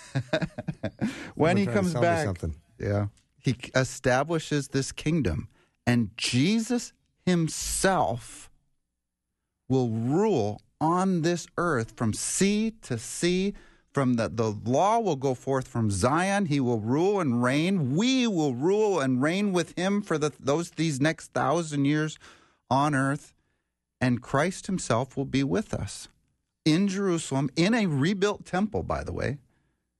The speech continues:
Speaker 1: that is built, uh, probably right on the Temple Mount where the previous temples were, s-, were, were.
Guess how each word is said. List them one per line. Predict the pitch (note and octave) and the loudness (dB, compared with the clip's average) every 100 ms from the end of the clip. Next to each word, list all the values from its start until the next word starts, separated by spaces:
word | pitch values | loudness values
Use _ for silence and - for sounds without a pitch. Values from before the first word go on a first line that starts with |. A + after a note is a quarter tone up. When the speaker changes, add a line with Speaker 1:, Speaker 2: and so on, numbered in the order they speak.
| _ | _
Speaker 1:
that | - A2+ | 0 0
is | G2+ | 0
built, | G2+ C#3 - - - | 0 0 -2 -10 -10
uh, | |
probably | G2+ - D3+ G3+ D3 C#3+ | -6 -2 -2 0 0 0
right | A#2 A2 C#3+ | 2 2 2
on | E3+ E3 | 0 -2
the | |
Temple | D#3 D#3+ D#3 C#3+ | -2 -2 0 0
Mount | D#3 C3 B2+ - | 2 2 0 0
where | A2 | 0
the | A2+ A2+ - _ | 0 -2 -6 _
previous | C#3 D3 D3 C3+ | -2 0 0 -2
temples | - C#3+ C#3 C3 - | -2 -2 -2 -4 -2
were, | B2 | -6
s-, | - - _ | -6 -16 _
were, | G#2 G#2+ G#2+ | -4 0 0
were. | A#2+ A2+ A#2+ F#2 B2+ | 0 2 2 0 -2